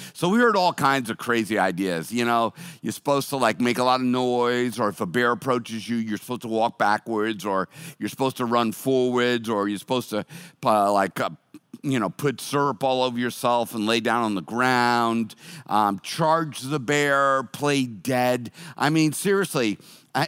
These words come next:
and then the crazy thing is it all depends on what kind of bear it is. So apparently you gotta run, like, a CarMax check on the thing,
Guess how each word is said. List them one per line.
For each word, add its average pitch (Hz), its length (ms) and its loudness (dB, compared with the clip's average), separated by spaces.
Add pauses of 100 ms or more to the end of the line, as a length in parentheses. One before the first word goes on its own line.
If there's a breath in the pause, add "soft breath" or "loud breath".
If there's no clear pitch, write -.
and 151 160 0
then 247 220 2
the 160 100 -4
crazy 190 360 0
thing 110 200 0
is 117 160 0
it 127 140 2
all 175 160 4
depends 139 340 -2
on 120 140 -2
what 127 160 -4
kind 120 160 2
of 101 80 -4
bear 104 240 0
it 110 40 -2
is. - 380 -6 (360 loud breath)
So 127 320 2
apparently 160 440 0
you 131 60 0
gotta 139 180 2
run, 131 240 0
like, 123 180 0
a 80 60 -2
CarMax 113 960 -2
check 92 340 -6
on 90 200 -2
the 82 80 -4
thing, 85 360 -4